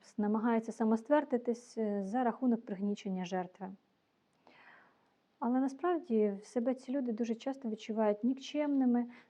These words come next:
м, і вони намагаються придушити це агресією, цю нікчемність, але не вважають себе винними. М, зазвичай винні всі, окрім них. І також має потребу у владі.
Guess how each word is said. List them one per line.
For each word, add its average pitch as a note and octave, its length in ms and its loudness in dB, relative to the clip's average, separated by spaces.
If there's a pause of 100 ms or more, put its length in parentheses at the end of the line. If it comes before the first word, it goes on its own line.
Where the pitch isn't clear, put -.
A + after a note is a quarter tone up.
м, A3 300 4
і A#3+ 100 2
вони C#4 240 2
намагаються A#3 800 2
придушити G#3+ 720 -2
це - 240 -10
агресією, F#3+ 800 -2
цю - 160 -10
нікчемність, A#3 800 -6 (2000)
але B3+ 180 0
не E4 100 -2
вважають C4+ 420 0
себе A3+ 220 0
винними. B3+ 720 2 (260)
М, G#3+ 280 -2
зазвичай G#3+ 440 -4
винні G#3 360 0
всі, A#3 480 -6 (100)
окрім G#3 420 -4
них. A#3+ 320 -4 (800)
І G#3+ 540 0 (180)
також F4 420 -4
має B3 260 2
потребу G#3 400 -4
у G3 100 -2
владі. F#3+ 540 -6